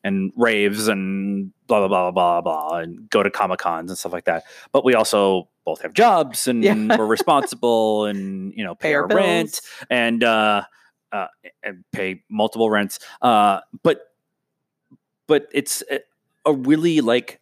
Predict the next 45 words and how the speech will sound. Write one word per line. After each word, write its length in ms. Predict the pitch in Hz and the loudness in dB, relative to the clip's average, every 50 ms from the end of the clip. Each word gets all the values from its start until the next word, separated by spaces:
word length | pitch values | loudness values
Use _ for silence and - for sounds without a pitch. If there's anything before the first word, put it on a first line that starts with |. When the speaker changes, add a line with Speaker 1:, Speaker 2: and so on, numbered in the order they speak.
| _ | _
Speaker 1:
kind 180 | - - 131 127 | -12 -8 -6 -4
of 80 | 117 117 | -2 0
a 40 | - | 0
spotlight 680 | - - - 160 190 - - 104 101 90 92 98 - - 107 | 0 0 0 -2 -2 -2 -2 -2 -2 -2 -2 -6 -8 -6 -6
on 200 | 107 104 104 101 | -4 -4 -2 -2
those 200 | 107 107 101 - | -2 -2 -4 -4
people 380 | - 117 110 - 104 104 95 | -8 -12 -8 -4 -4 -4 -2
who 520 | 98 110 104 104 104 101 98 98 95 90 - - - - _ _ _ _ _ _ _ _ _ _ _ _ _ _ _ _ _ - | -2 -2 0 0 0 0 0 0 -2 -4 -6 -12 -20 -20 _ _ _ _ _ _ _ _ _ _ _ _ _ _ _ _ _ -10
kinda 420 | - - - 92 98 110 113 120 127 | -8 -6 -4 -2 -2 -2 0 0 0
lose 400 | 123 110 117 117 123 123 113 110 | 0 2 2 2 2 2 2 2
their 160 | 117 117 117 | 2 2 4
way 440 | 101 110 127 151 147 117 101 95 95 | 4 2 2 2 4 4 4 4 4
of 520 | 95 92 - - - - - - - _ _ _ _ _ _ _ _ _ _ _ _ - | 2 2 -2 -8 -12 -12 -12 -14 -16 _ _ _ _ _ _ _ _ _ _ _ _ -4
remembering 680 | 110 104 104 104 107 113 110 113 117 113 113 104 95 | -2 0 0 2 0 0 2 2 2 2 2 2 0
that, 120 | 101 - _ - | 0 -2 _ -10
you 80 | 101 | -8
know, 160 | 95 92 92 95 | -6 -4 -4 -4
you're 120 | 104 104 | -4 -6
supposed 260 | - - - 110 - | -6 -4 -4 -6 -4
to 60 | - | -4
be 100 | 110 110 | -6 -4
having 340 | 98 117 120 123 123 110 95 | -2 0 0 0 0 -2 -4
fun 300 | - - 92 90 85 87 | -2 -2 -2 -2 -2 -4
when 140 | 87 87 85 | -8 -8 -6
you're 80 | 85 85 | -2 0
Speaker 2:
Right. 140 | 175 160 147 | 0 2 2
Speaker 1:
doing 100 | - - | 0 -2
that 160 | 90 85 - | -2 -4 -6
and 100 | 95 95 | -8 -14
stuff 200 | - - 92 165 | -6 -6 -2 0
Speaker 2:
Right. 200 | 156 151 151 143 | 2 2 2 2
Speaker 1:
like 120 | 139 - - | 2 0 -2
that. 60 | - - - - - | -8 -20 -10 -2 0
And 60 | 151 | 2
Speaker 2:
Yep. 40 | - | 2
Speaker 1:
then 140 | 233 277 240 190 | 2 2 2 0
you, 120 | 180 - - - | -2 -4 -2 -4
and 120 | 147 139 | -4 -2
so 120 | - - | -2 -2
you 120 | 151 139 131 | -2 -2 -2
have 100 | 120 113 | 0 0
that 260 | 175 208 240 - - | 0 0 0 -2 -4
po-, 280 | - 143 - 104 110 - | -4 -2 -2 -2 -4 0
whole 200 | - 120 117 110 | 2 2 2 2
thing. 340 | - - 107 98 95 101 | 0 -2 -2 -2 -2 -6